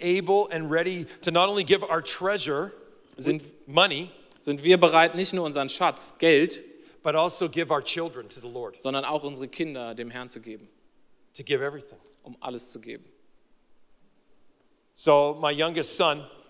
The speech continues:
Speaker 2: Also mein jüngster Sohn,
Speaker 1: He's wonderful.
Speaker 2: Er ist wunderbar.
Speaker 1: He, uh, he has the blessing of the Lord on him.
Speaker 2: Er hat den Segen des Herrn auf seinem Leben.
Speaker 1: The favor of the Lord.
Speaker 2: Äh, die Gunst des Herrn.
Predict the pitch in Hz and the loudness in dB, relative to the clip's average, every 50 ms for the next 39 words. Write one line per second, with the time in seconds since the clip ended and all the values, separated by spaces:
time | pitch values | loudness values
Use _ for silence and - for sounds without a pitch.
0 | - - - 143 139 131 131 131 131 143 160 165 - - 165 147 143 143 139 147 | -20 -14 -10 -8 -8 -8 -8 -8 -6 -6 -6 -4 -2 -2 -2 -2 -2 -2 -6 -6
1 | - - - - - - - _ - - - 139 123 117 131 147 151 151 143 139 | -8 -12 -18 -20 -20 -20 -20 _ -20 -14 -12 -12 -8 -2 0 0 0 2 0 -2
2 | 135 - 143 127 120 120 - - - - 135 127 127 123 131 139 147 147 135 120 | -2 -2 -4 -4 -6 -6 -12 -20 -12 -4 0 0 0 0 0 -2 -2 -2 -2 0
3 | 113 120 127 147 151 - - - - - _ _ _ _ _ _ - 143 139 143 | 2 2 0 0 -2 -6 -16 -20 -20 -20 _ _ _ _ _ _ -12 -12 -8 -4
4 | 143 135 131 127 123 117 117 113 - - - _ _ _ _ _ _ _ - 143 | -2 0 0 2 0 -2 -4 -8 -14 -20 -20 _ _ _ _ _ _ _ -14 -6
5 | 147 175 165 160 165 139 131 127 143 127 117 139 147 151 147 - - 165 151 139 | 0 2 2 2 0 0 -4 -6 -6 -6 -4 -4 -2 -2 -2 -4 -6 -8 -8 -8
6 | 117 127 123 120 120 117 117 113 104 98 92 104 98 101 - 123 131 139 135 139 | -8 -8 -6 -4 -4 -4 -4 -4 -8 -10 -12 -16 -20 -12 -2 0 0 2 2 0
7 | 139 139 131 127 139 160 170 185 196 180 170 151 131 - 147 147 139 135 131 120 | -4 -4 -6 -2 4 6 6 6 6 4 0 -2 -2 -4 -4 -4 -4 -2 -4 -4
8 | - 135 127 120 117 117 110 104 98 - - - 147 - - 170 165 170 160 143 | -4 -6 -6 -6 -6 -6 -8 -8 -10 -12 -10 -10 -10 -2 2 4 4 4 4 2
9 | 156 147 131 117 123 120 110 110 104 101 - - - - - 131 123 127 131 127 | 0 0 0 -2 -6 -8 -10 -10 -10 -10 -14 -18 -20 -14 -12 -12 -12 -12 -4 0
10 | 165 170 170 - - 135 - - 147 120 104 101 | 0 0 0 -2 -6 -8 -8 -10 -10 -12 -14 -16